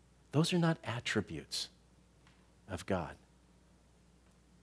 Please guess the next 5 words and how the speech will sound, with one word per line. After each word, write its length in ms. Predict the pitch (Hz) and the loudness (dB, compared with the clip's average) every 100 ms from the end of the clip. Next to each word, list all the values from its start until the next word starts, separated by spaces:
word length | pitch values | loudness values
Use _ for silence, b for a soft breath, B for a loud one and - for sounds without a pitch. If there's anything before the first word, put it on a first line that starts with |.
| - - - - - - - - - - - - - - - - - - | -20 -20 -20 -20 -20 -20 -20 -20 -20 -20 -20 -20 -20 -20 -20 -20 -20 -2
Even 340 | 143 180 170 | 2 4 2
God's 320 | 131 127 123 - | 4 4 2 -2
idea 460 | 104 95 107 110 95 | -6 -6 -4 -4 -2
of 220 | 95 82 | -6 -2
justice 760 | - 101 104 - - - - | 2 2 0 -4 -4 -2 -2